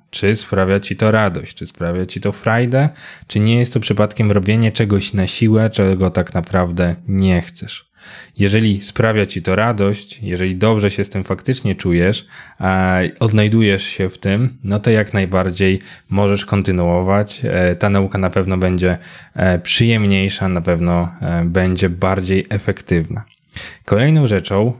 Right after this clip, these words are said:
organizacyjną jest odpowiedni nastrój. Mianowicie nauka programowania oczywiście wymaga skupienia, więc musimy zadbać o to,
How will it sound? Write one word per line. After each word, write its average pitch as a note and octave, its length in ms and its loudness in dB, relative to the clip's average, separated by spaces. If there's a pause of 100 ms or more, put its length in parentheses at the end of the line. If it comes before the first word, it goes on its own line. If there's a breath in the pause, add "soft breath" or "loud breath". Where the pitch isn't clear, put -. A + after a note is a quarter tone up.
(120)
organizacyjną F#2+ 880 0
jest G2+ 340 0
odpowiedni F#2+ 800 0 (160)
nastrój. A2 680 0 (380 loud breath)
Mianowicie C3 520 2
nauka B2 360 2
programowania G#2 960 2
oczywiście G2 640 -4
wymaga F#2 720 0
skupienia, F#2 680 0 (160)
więc F2 340 -2
musimy A#2 360 2
zadbać F#2 400 2
o A2+ 180 0
to, G2 300 2